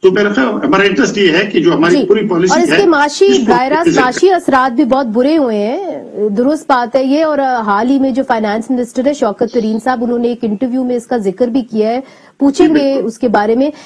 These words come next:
Speaker 2: नियाजी साहब, अ, जिस तरह के अफरा साहब खटक साहब कह रहे हैं कि देखिए हमें थोड़ी सी अंदरूनी policy भी अपनी बेहतर करनी होगी। यहाँ पे जो फैक्ट्रियां हैं अ, दहशतगर्द बनाने की, उनको खत्म करना चाहिए, ये उनका कहना है।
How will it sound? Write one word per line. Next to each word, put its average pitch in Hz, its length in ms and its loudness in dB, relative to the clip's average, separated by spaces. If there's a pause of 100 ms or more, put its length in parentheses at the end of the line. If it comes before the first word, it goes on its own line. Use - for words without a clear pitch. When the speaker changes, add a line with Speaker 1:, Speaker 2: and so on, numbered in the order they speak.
(160)
Speaker 2:
नियाजी 247 300 2
साहब, 330 360 0
अ, 226 340 -4
जिस 214 280 -4
तरह 302 100 2
के 320 120 -2
अफरा 269 220 -2
साहब 262 200 -2
खटक 240 320 -4
साहब 240 200 -2
कह 208 220 -2
रहे 214 120 0
हैं 254 80 -4
कि 269 100 -4
देखिए 214 380 -2
हमें 254 320 -2
थोड़ी 247 260 -2
सी 277 140 -2
अंदरूनी 226 380 -2
policy 214 400 -2
भी 233 180 -2
अपनी 226 320 -4
बेहतर 180 440 -4
करनी 214 300 -4
होगी। 190 220 -2
यहाँ 220 320 -2
पे 240 120 -4
जो 247 120 -4
फैक्ट्रियां 233 600 -4
हैं 185 180 -4 (640)
अ, 190 300 0 (260)
दहशतगर्द 202 520 0
बनाने 185 440 0
की, 208 280 -6 (100)
उनको 311 340 2
खत्म 233 360 -2
करना 185 340 -2
चाहिए, 214 260 -2
ये 240 200 2
उनका 226 360 0
कहना 185 320 0
है। 180 160 -4